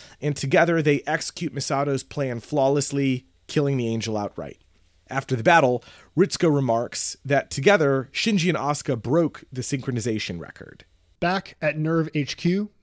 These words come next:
Speaker 2: Kaji delivers a package, the one alluded to earlier, to Gendo. It's a briefcase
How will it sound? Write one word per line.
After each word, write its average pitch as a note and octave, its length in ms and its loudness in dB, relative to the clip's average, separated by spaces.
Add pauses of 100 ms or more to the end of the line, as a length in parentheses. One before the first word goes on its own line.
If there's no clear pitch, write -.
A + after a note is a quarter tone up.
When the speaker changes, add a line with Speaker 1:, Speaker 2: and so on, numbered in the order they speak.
(100)
Speaker 2:
Kaji F3+ 420 0
delivers D3 360 0
a B2 40 -8
package, C3 600 -8
the A#2+ 100 -10
one A2+ 160 -8
alluded B2 380 -4
to A#2+ 140 -8
earlier, C3 540 -2
to B2+ 80 -8
Gendo. A#2+ 420 -6 (400)
It's - 100 -14
a C3+ 60 -4
briefcase C3 680 -2